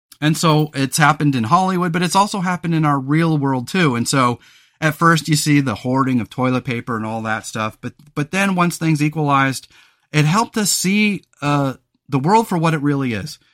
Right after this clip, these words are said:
When we're buying our toilet paper and we're working our regular jobs,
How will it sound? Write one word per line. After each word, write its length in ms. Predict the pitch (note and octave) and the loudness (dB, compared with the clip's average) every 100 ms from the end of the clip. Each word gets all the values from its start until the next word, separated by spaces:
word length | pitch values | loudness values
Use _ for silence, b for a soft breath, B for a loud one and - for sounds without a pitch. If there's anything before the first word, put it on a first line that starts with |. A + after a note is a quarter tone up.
| _ _ _ | _ _ _
When 240 | C3 C#3 | 4 4
we're 340 | C#3 G3+ A3+ - _ _ _ _ _ _ _ - | 4 2 0 -2 _ _ _ _ _ _ _ -10
buying 400 | C#3 D#3+ F3 E3 | 0 4 6 6
our 120 | D#3+ | 2
toilet 400 | D3+ D3 D3 C#3+ | 2 2 2 0
paper 480 | D3 C#3+ C#3+ C3+ B2+ | 0 0 -2 -4 -4
and 120 | A2 | -4
we're 300 | A#2+ C3+ C3 | -2 -2 -2
working 420 | A2+ D3 D3+ C#3+ | -2 -2 2 2
our 320 | C#3 C3+ C3+ - | 2 0 -2 -8
regular 540 | - A2+ C3 C3 B2+ | -6 -4 -2 0 -2
jobs, 560 | A#2+ A#2 B2+ B2 B2 | -2 -2 0 0 -4